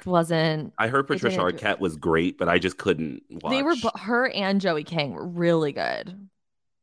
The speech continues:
Speaker 2: Yeah. That was,
Speaker 1: Mm-hmm.
Speaker 2: I might have to drop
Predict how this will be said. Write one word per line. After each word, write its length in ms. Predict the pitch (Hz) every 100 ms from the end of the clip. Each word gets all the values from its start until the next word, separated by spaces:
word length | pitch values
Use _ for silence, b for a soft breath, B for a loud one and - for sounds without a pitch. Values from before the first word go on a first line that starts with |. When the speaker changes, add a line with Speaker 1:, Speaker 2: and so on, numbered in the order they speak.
| _
Speaker 2:
Yeah. 560 | 90 82 73 65 65 62 - _ _ _ _ _ _ - B B B B B B _ _ _
That 220 | 180 170 113
was, 220 | 151 165
Speaker 1:
Mm-hmm. 100 | 95
Speaker 2:
I 20 |
might 180 | 180 175
have 120 | 92
to 80 | 69
drop 260 | 76 60